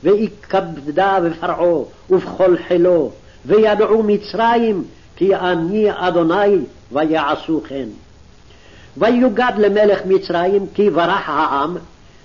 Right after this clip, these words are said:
ויהפך לבב פרעה ועבדיו אל העם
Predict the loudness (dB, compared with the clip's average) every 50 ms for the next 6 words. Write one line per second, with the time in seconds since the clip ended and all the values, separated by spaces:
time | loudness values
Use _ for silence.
0 | -20 -20 -20 -20 -20 -12 -4 -2 0 0 0 0 -2 0 0 0 -2 -2 0 -2
1 | -2 -2 -2 -4 0 0 0 0 0 -2 -2 -6 -4 -4 -2 -2 0 0 0 0
2 | 0 0 0 -2 0 0 -2 0 0 0 0 0 0 -2 -4 -8 -4 0 0 0
3 | 0 -2 -4 -4 -2 -2 -2 -4 -4